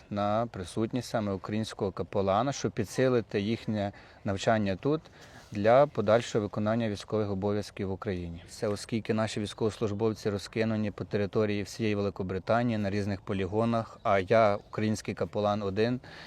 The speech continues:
Speaker 1: відповідно
Speaker 2: всі полігони один?
Speaker 1: Так, так. І моє завдання, хоча б щоб люди знали, що є капелан, щоб вони мене десь хоч побачили в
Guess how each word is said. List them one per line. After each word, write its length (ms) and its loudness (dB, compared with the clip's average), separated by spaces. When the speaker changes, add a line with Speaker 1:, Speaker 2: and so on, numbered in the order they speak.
Speaker 1:
відповідно 340 4
Speaker 2:
всі 240 6
полігони 580 4
один? 340 0
Speaker 1:
Так, 380 -2
так. 320 -2
І 580 2
моє 300 4
завдання, 720 4
хоча 320 2
б 60 -8
щоб 220 -2
люди 240 2
знали, 520 2
що 160 -4
є 160 4
капелан, 540 2
щоб 160 -6
вони 180 2
мене 260 2
десь 260 2
хоч 240 -2
побачили 600 2
в 60 -10